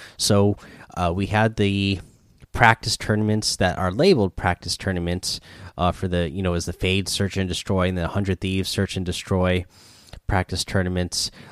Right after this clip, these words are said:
Apparently this, uh, Love and War Search and Destroy tournament is also just a practice tournament, so they're not gonna be correcting scores for this.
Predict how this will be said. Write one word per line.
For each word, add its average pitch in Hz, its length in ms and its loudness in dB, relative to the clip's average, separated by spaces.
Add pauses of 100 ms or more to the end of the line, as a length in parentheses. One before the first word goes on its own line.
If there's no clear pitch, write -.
Apparently 107 520 2
this, 101 600 -2 (800)
uh, 82 340 0
Love 107 300 8
and 95 300 2
War 104 400 6
Search - 260 0
and 101 80 2
Destroy 98 300 2
tournament 101 360 0
is 92 180 -4
also 95 520 2
just 98 240 0
a - 100 -2
practice 92 480 -2
tournament, 95 460 -2
so - 160 -4
they're 87 140 0
not 95 260 2
gonna 107 140 0
be 101 140 -2 (180)
correcting 98 420 -2
scores 95 400 0
for - 160 -6
this. 92 320 0